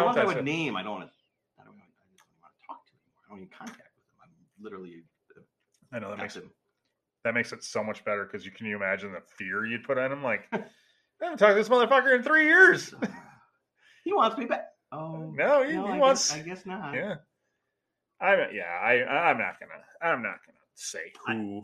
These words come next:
Speaker 2: I certainly
Speaker 1: Well, I
Speaker 2: have,
Speaker 1: won't say who.
Speaker 2: I certainly have one or two that I would, uh, and not the ones I was married to.
Speaker 1: So
Speaker 2: Um, <laughs> um, certainly have one or two I would, I'd pay,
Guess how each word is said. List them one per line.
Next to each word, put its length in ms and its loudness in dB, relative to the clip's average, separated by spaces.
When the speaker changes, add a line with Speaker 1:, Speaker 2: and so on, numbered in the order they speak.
Speaker 2:
I 160 0
certainly 440 -4
Speaker 1:
Well, 100 -2
I 40 0
Speaker 2:
have, 100 -2
Speaker 1:
won't 120 -16
say 140 -16
who. 80 -20
Speaker 2:
I 140 -4
certainly 500 -12
have 440 -2
one 180 -6
or 120 -4
two 400 -6
that 160 -2
I 220 -4
would, 200 -10
uh, 320 -6
and 280 -20
not 300 -10
the 60 -4
ones 280 -6
I 60 -4
was 180 -8
married 380 -8
to. 240 -20
Speaker 1:
So 360 -4
Speaker 2:
Um, 300 0
<laughs> 400 -18
um, 400 4
certainly 360 -2
have 160 4
one 220 0
or 80 2
two 300 -2
I 100 4
would, 320 -2
I'd 200 -6
pay, 280 -4